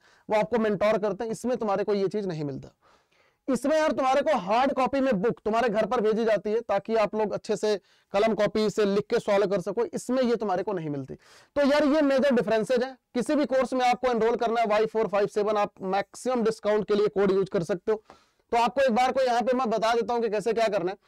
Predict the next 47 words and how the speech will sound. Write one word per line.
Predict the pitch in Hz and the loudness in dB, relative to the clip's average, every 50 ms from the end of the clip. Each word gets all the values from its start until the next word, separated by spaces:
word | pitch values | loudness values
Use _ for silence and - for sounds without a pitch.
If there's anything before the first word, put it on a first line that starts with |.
| _ _ _ _ _ _ _ _ _ _ - | _ _ _ _ _ _ _ _ _ _ -2
यार, | 214 254 269 294 - | 0 0 0 0 0
as | 247 254 269 247 | 0 0 2 2
usual, | 269 262 247 277 262 | 2 2 2 2 2
वही | 254 247 247 | 2 2 2
अड्डा | 262 254 233 254 | 2 2 2 0
ट्वेंटी | 240 254 254 233 | 0 0 0 0
फ़ोर | 233 254 254 | 0 0 0
सेवन | - 247 240 233 254 262 262 - _ _ _ - | 0 0 0 0 0 -2 -4 -10 _ _ _ -4
की | 233 | 0
website | 214 226 226 - - - 226 233 247 | 2 2 0 0 0 0 0 2 2
जिस | 214 190 220 - | 2 0 -2 -2
पर | - 226 226 | 0 0 0
आप | 220 214 214 | 0 0 0
लोग | 226 220 196 | 0 0 2
आते | 196 190 185 - 220 | 2 0 0 0 -2
हो, | 214 | -2
उसी | 226 208 - 214 | -2 -4 -6 -4
पर | 190 202 190 | -4 -2 0
आना | 175 175 180 190 | 0 0 -2 -4
है। | 208 - _ _ _ _ _ _ _ _ - - - _ - - | -8 -12 _ _ _ _ _ _ _ _ -20 -20 -20 _ -4 -2
मेरी | 208 226 240 277 285 | 0 2 4 4 4
recommendation | 277 240 269 247 269 262 262 254 - 277 262 | 2 2 2 2 2 2 2 2 2 2 2
है | 269 | 2
कि | 254 247 | 2 2
आप | 262 247 247 233 | 2 2 2 0
लोग | 247 254 254 240 196 | 0 0 0 0 0
जब | 180 226 208 190 | 0 -2 0 0
भी | 247 254 | 0 0
enroll | 247 240 240 247 240 | 0 2 0 0 0
करो, | 233 240 247 247 - | 0 0 0 0 0
ऐप | 208 214 220 - - | 0 0 0 0 -2
के | 254 233 | -4 -4
through | 233 226 233 240 | -2 -2 0 0
enroll | 233 233 220 226 233 233 | 0 0 0 0 -2 -2
करो, | - 220 226 240 | -2 -4 -6 -6
क्योंकि | - 233 202 - 233 | -6 -6 -6 -4 -2
वहां | 220 214 208 220 | -2 -2 -2 -2
पर | 214 220 226 | -2 -2 -2
एक | 220 214 208 | -2 -2 -2
परसेंट | - 214 208 - 226 220 214 | -2 -4 -4 -4 -4 -4 -2
का | 196 220 214 | -2 -2 -2
और | 175 185 208 220 214 | 0 0 0 0 0
discount | 196 190 - - 208 208 208 190 | -2 -2 -4 -4 -2 -2 0 0
आपको | 196 190 - 208 202 | -2 -2 -2 -2 -2
मिल | 202 202 190 | -2 0 0
जाता | 185 170 147 170 | 0 -2 -2 -4
है। | 190 - _ _ _ - - | -8 -8 _ _ _ -20 -20